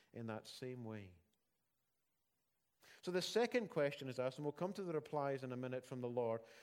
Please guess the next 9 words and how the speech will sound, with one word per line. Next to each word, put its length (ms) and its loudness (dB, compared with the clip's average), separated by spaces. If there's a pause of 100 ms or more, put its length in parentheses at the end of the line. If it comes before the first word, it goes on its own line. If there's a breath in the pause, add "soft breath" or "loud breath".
(140 loud breath)
The 80 -2
second 460 2
time 260 0
he 60 0
just 360 0
asked 300 -2
him 80 0
straightforwardly, 920 -2
"Simon, 520 -4